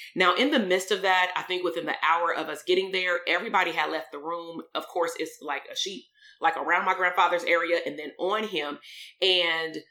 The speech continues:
something was pulling me to say goodbye in a different way. And most people would not do this. I apologize in advance, but I felt like I needed to see him at peace. And when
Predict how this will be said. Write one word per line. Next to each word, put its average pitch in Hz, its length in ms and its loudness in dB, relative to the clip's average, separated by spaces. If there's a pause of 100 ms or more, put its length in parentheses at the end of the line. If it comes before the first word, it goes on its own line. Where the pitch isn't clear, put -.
(420)
something 262 720 0
was 165 220 2 (100)
pulling 208 360 0
me 165 340 -10 (140)
to 156 440 -10
say 175 640 -2
goodbye 240 480 0
in 170 100 0
a 156 60 -4
different 165 300 -4
way. 139 180 -4
And 147 100 -6
most 254 200 0
people 180 260 0
would 156 120 -2
not 160 200 -2
do 160 160 2
this. 160 240 -2
I 143 180 -2
apologize 156 520 0
in 151 80 -4
advance, 156 500 -4 (320)
but 180 120 2
I 165 80 4 (100)
felt 214 200 4
like 196 200 2
I 160 180 0
needed 156 300 0 (260)
to 139 200 -6
see - 300 -8
him 147 320 -6
at 127 140 -6 (100)
peace. - 380 -10 (400)
And 170 240 2
when 180 240 4